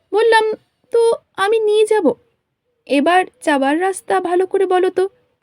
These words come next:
দিন সাতেক পরে রণদাচরণের গ্রামের রাস্তায় বাস থেকে নামলাম। তারনাথ সিগারেট ধরার জন্য থামল। সেই ফাঁকে বললাম, "আপনি তো গল্প বলে চলেছেন, কিন্তু আমাদের কিছু প্রশ্ন জমে যাচ্ছে যে।"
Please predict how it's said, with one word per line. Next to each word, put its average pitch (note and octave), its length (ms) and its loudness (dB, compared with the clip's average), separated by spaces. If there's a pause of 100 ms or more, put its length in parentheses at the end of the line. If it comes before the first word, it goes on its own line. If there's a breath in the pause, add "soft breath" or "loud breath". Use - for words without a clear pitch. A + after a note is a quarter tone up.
(200)
দিন G#4+ 200 2
সাতেক C5 460 2
পরে A4+ 300 4
রণদাচরণের A4 840 -2
গ্রামের F#4 440 0
রাস্তায় G4 500 -2 (200)
বাস D4+ 380 0
থেকে F4+ 360 0 (240)
নামলাম। D#4 500 2 (460)
তারনাথ E4+ 440 -2
সিগারেট D#4+ 520 -4
ধরার F#4+ 300 -4
জন্য F4+ 360 -4 (200)
থামল। F#4 420 -2 (460)
সেই A#4 200 6
ফাঁকে A#4 340 0
বললাম, A4 360 2 (640)
"আপনি D4+ 420 -2
তো B4+ 120 4
গল্প C#4+ 400 2
বলে F#4+ 260 2
চলেছেন, A4+ 520 4 (440 soft breath)
কিন্তু B4+ 300 2
আমাদের D#4+ 560 4
কিছু A4+ 240 -2
প্রশ্ন G4 420 0
জমে A#4 200 2
যাচ্ছে A#4+ 340 0
যে।" F4 140 4